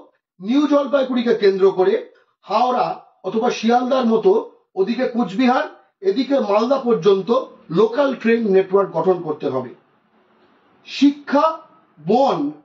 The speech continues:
সহ স্বাধীনতার পর থেকে রাজ্য তালিকা থেকে সরানো সব বিষয় আবার কেন্দ্রীয় তালি-, রাজ্য তা-, তা-, রাজ্য তালিকা সরানো সব বিষয়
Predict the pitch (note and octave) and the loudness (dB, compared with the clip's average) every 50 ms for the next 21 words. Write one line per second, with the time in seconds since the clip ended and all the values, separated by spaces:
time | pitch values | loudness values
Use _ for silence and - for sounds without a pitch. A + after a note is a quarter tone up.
0 | _ _ _ _ _ - - B3 B3 A#3 A3+ - - - - _ _ _ _ _ | _ _ _ _ _ -4 -2 0 0 0 0 -2 -4 -6 -14 _ _ _ _ _
1 | - - F#3+ G#3+ A#3 B3 C4+ C#4 C4+ C#4 C#4 C#4 - - A#3 B3+ C#4+ C#4+ - - | -10 -4 -2 -2 0 0 0 0 0 0 -2 -2 -2 -4 -2 -2 -2 -2 -2 -2
2 | A#3+ A3 - F#3+ E3+ E3 F3 - - _ _ _ _ - F#3 F#3+ G#3+ G3 F#3 F3 | -4 -2 -2 -2 -2 -2 -4 -6 -10 _ _ _ _ -2 -2 0 0 -2 -4 -2
3 | E3+ D4 D4+ - - G#3+ A3+ B3+ A#3+ C4 C4 C4 C4+ - C4+ B3+ A3+ - - A#3+ | -2 -2 0 0 0 0 -2 -2 -2 -2 -2 -2 -2 -2 -2 -4 -4 -2 -2 0
4 | B3 B3+ B3 A3+ F#3+ G3 B3+ - - - _ _ - - - B3+ C#4+ D#4+ - A3 | 2 2 2 2 0 0 -2 -4 -10 -14 _ _ -20 -8 -2 0 2 2 0 0
5 | E3+ A#3 G#3+ - G3+ F#3+ E3+ E3 F#3+ - - _ _ _ _ _ - F3+ G#3+ C4+ | -2 -4 -2 0 0 0 0 0 -2 -4 -8 _ _ _ _ _ -6 -4 0 0
6 | B3+ G3 - - - - - _ _ _ _ _ _ _ - A#3+ A#3+ A#3+ A#3 A3 | 0 0 0 -2 -6 -12 -20 _ _ _ _ _ _ _ -2 0 0 0 0 0
7 | A3+ B3+ A#3+ - - F#3+ G3 G3+ - - E3+ E3+ F3+ F3+ F#3+ - - E3 C4 C4 | 0 0 0 0 0 -2 -2 -2 -6 -10 -10 -4 -2 0 0 0 0 -2 -2 -4
8 | - - - - - _ _ _ _ _ _ _ - G#3 G#3 G3+ G3 F#3 F#3 - | -4 -4 -8 -10 -14 _ _ _ _ _ _ _ -2 -2 -2 -2 -4 -6 -6 -4
9 | - F3+ F#3 F#3+ - C4 B3 A#3+ C4+ B3+ - - G3 A3+ C4 D4 E4 E4+ - A#3 | -2 -2 -2 0 0 -2 -2 -2 -2 -4 -2 -2 -2 0 0 0 -2 -2 0 0
10 | B3 - F3+ E3+ A3+ F3 - G3 D#3+ - - | 0 0 -2 -4 -6 -4 0 0 0 0 -2